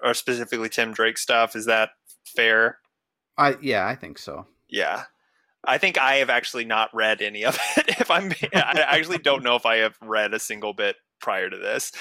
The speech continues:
Speaker 1: I know Brian has read it and he doesn't like it, so that makes him more problematic than me.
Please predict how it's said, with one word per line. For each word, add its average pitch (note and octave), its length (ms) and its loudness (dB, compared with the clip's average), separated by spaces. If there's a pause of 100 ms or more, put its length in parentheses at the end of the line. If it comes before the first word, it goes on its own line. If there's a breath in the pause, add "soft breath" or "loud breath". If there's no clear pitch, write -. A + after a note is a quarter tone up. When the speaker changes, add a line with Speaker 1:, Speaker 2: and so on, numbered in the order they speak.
(160 loud breath)
Speaker 1:
I A#2+ 100 0
know C3 140 2
Brian C#3 380 4
has C3 160 -2
read A#2 160 2
it A2+ 100 0
and - 80 -16
he C3+ 120 -8
doesn't A2+ 280 -2
like G#2 260 -4
it, - 120 -8
so - 140 -6
that A#2 140 2
makes B2 220 -4
him C3 140 0
more B2 200 -4
problematic G#2+ 720 -2
than G#2 140 -14
me. - 280 -14